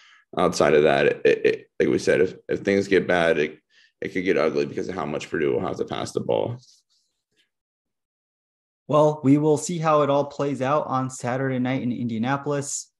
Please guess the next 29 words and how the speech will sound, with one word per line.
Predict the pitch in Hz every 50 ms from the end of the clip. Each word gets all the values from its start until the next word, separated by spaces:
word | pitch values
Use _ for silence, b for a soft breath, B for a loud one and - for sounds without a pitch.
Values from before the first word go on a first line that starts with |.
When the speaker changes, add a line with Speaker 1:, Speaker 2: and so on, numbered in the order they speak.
| _ _
Speaker 2:
Uh, | - 107 107 110
Mick, | 127 143 139 139 -
thank | 156 151 -
you | 147 135
so | - 151
much | 147 143 139
for | - - 131
taking | - 139 135 - 135
the | 120
time. | 113 - 127 127 135 131 135
I | 123
know | 120 123 120
it's | 117 - -
a, | 117 113 110 104
it's | 104 101 101
a | 104
busy | - 123 120 110 123 117
week | 117 123 120 123
for | - 135 127
you | 117 113 117 120 123
from | 117 - 123 117 110
both | 104 110 110 107 -
a | 104 98 101 98
football | - - 151 151 156 135
standpoint | 135 - 151 143 139 139 143 139 139 143
and | 180 196
a | 180
basketball | 156 160 147 131 - - 131 117
standpoint. | 113 - 123 117 117 117 117 127 123 123 131 123 -